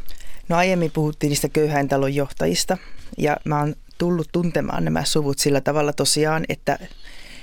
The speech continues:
kust-, kummastakin suvusta yksi nainen työskenteli köyhäintalon johtajattarena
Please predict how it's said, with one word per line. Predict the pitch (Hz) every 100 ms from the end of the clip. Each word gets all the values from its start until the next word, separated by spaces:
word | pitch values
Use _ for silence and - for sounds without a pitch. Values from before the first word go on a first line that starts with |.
| - -
kust-, | 196 - -
kummastakin | 208 214 202 190 151
suvusta | - 160 151 - -
yksi | 147 - 143
nainen | 143 135 135
työskenteli | 120 135 135 139 131
köyhäintalon | - 143 139 147 147 120 -
johtajattarena | 120 - - - - 175 175